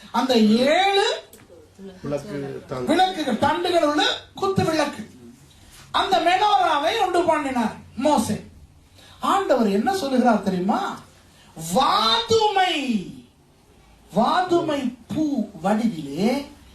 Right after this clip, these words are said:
Speaker 1: நீ அந்த மெனோராவை உண்டு பண்ண வேண்டும்." வாவ்!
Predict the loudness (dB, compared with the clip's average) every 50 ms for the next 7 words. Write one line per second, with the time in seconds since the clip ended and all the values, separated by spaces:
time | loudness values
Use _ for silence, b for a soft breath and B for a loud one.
0 | b b b b 0 2 4 4 4 2 2 0 0 0 2 2 2 4 2 2
1 | 2 0 0 0 2 2 2 2 2 2 0 0 -4 -6 -8 -8 -10 -10 -10 -12
2 | -14 -14 -16 -18 -18 -18 -20 -20 -20 -20 -20 -20 -20 -20 -20 -20 -20 -20 -20 -20
3 | -20 -20 -20 -20 -20 -20 -20 -20 -20 -20 -16 -12 -6 -2 0 0 0 0 -2 -4
4 | -8